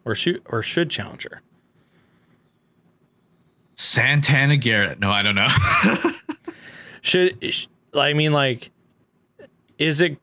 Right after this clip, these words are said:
Speaker 1: then going to be, instead of this triple threat of Toni Storm,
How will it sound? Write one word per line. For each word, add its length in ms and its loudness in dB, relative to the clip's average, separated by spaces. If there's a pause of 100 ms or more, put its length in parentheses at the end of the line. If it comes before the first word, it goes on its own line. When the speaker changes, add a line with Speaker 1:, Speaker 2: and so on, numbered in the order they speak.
Speaker 1:
then 300 2
going 320 2
to 100 0
be, 600 2 (120)
instead 300 2
of 100 0
this 160 0
triple 360 0
threat 260 0
of 180 -2
Toni 300 0
Storm, 640 0